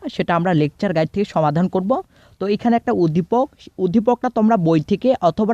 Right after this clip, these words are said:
ভিডিওটা স্ক্রল করে সম্পূর্ণ উদ্দীপকটা দেখে নিও। আমি তোমাদের প্রশ্নগুলো সমাধান করে দিচ্ছি। তো এখানে ক নাম্বার প্রশ্ন, "ঝর্ণা কেমন পায়ে ছুটে চলে?" তো এটা সঠিক অ্যান্সার, ঝর্ণা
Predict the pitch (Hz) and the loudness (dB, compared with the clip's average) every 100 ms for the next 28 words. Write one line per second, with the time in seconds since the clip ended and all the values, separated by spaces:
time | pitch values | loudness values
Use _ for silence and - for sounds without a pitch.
0 | 226 156 160 190 214 202 185 - 214 208 | 0 0 0 2 0 -2 -4 0 0 0
1 | 233 427 - 165 160 185 175 190 196 214 | -2 -4 -2 -2 0 0 0 0 -2 -2
2 | 165 147 196 196 285 - _ _ - 190 | -2 0 0 0 0 -6 _ _ -6 -4
3 | 196 208 214 226 190 180 202 202 - 170 | 0 0 2 0 -2 -2 0 -2 0 0
4 | 151 180 196 202 175 190 - 311 381 _ | 2 0 2 0 0 -4 -4 -4 -4 _
5 | - _ 202 190 247 - 190 185 190 220 | -20 _ -2 0 0 0 0 2 2 0
6 | 220 202 - 262 359 - _ _ 151 160 | 0 -4 0 -2 -2 -10 _ _ -4 0
7 | 175 202 233 202 196 208 208 226 - 185 | 2 2 0 0 0 0 0 -4 -2 -2
8 | 190 - 180 208 370 - _ - 156 156 | -2 0 0 0 -2 -6 _ -8 -4 -4
9 | 175 170 151 180 175 170 - 254 359 302 | -2 -2 -2 -4 -2 -2 -2 -2 -2 -8
10 | 156 175 165 208 254 | -4 0 2 2 2